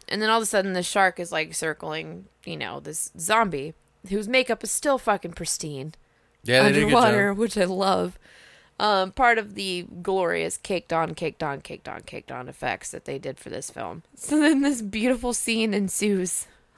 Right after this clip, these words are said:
Speaker 1: of this zombie trying to eat this shark. And there's, like, this cutaway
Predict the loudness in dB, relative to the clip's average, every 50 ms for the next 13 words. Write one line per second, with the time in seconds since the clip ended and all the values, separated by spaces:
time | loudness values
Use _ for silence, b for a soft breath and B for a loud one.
0 | -6 -4 -2 -2 -2 0 0 0 0 0 -4 -4 0 0 2 2 2 0 -2 -2
1 | -4 -4 -2 -2 0 0 0 -2 -4 -6 -6 -8 -10 -8 -8 -8 -6 -6 -4 -6
2 | -4 2 2 4 4 2 0 -4 -10 -20 _ _ 0 2 4 6 6 6 4 4
3 | 0 0 2 4 4 4 4 4 4 2 2 2 -2 -4 -4 -4 0 6 6 8
4 | 8 8 6 6 6 6 4 4 2 0 -2